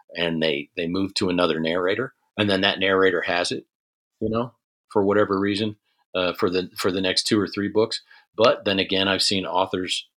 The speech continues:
use a different narrator for every book they write. So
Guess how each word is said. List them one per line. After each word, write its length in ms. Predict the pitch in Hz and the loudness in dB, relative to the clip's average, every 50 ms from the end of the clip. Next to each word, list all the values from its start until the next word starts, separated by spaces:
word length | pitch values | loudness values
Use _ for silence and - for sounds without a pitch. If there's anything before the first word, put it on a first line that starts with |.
| _ _ - | _ _ -8
use 420 | 92 92 95 92 87 80 - - - | -4 -2 0 0 0 -2 -4 -6 -6
a 80 | - 92 | -6 -6
different 480 | - - 113 139 165 160 - - - | -6 0 4 4 4 4 2 -4 -4
narrator 440 | 90 80 76 71 67 69 69 78 82 | -4 -4 -2 -2 -2 -2 -2 -4 -6
for 180 | - - - - _ - | -6 -6 -10 -10 _ 0
every 380 | 110 104 95 87 87 92 87 | 2 2 2 -2 -6 -8 -8
book 240 | 78 92 87 78 - - | -4 -4 -6 -6 -4 -8
they 120 | - 76 | -8 -2
write. 260 | 82 110 123 90 - - _ _ _ _ _ _ _ _ _ _ _ _ _ _ _ _ _ _ - | 0 2 2 2 0 -4 _ _ _ _ _ _ _ _ _ _ _ _ _ _ _ _ _ _ -6
So 300 | - - 123 117 110 | 4 6 8 8 8